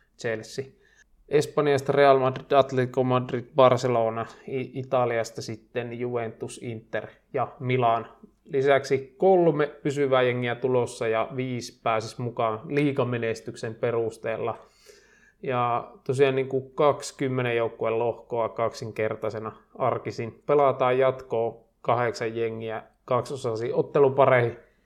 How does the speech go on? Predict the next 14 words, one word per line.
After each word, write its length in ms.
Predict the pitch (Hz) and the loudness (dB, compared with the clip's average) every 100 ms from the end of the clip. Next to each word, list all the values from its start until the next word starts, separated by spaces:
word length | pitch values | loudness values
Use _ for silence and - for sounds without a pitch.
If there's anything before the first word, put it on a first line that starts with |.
| _ _ _ | _ _ _
Sit 340 | - 135 - | -6 -6 -2
finaali 500 | 139 135 131 127 127 - | 0 2 2 0 -2 -2
yksittäisenä 760 | 165 - 131 - 139 127 131 | -4 -2 -8 2 2 2 0
puolueettomalla 840 | 127 139 135 123 120 - 123 120 117 | 2 4 6 4 0 -2 -6 -2 -2
maalla 400 | 120 120 117 113 | 0 0 0 0
ja 140 | 110 | 0
seurat 540 | - 123 120 87 - - - | 0 -2 0 -2 -4 -6 0
olisivat 640 | 139 135 127 123 123 - _ _ _ _ _ _ _ _ _ _ _ | 4 4 4 0 -2 -6 _ _ _ _ _ _ _ _ _ _ _
omien 300 | 165 175 156 | 0 4 4
sanojensa 300 | 139 151 143 | 4 4 4
mukaan 360 | 151 135 143 139 | 2 4 4 6
jatkamassa 800 | 143 139 - 123 120 - 120 - - _ | 6 4 -2 -4 -4 -2 -4 -4 -10 _
kansallisissa 640 | 131 127 123 117 - 120 | -2 0 0 -2 -4 -4
sarjoissaan. 1080 | 127 120 117 110 107 - - 113 107 101 | 0 2 2 0 -2 -4 -2 0 0 -2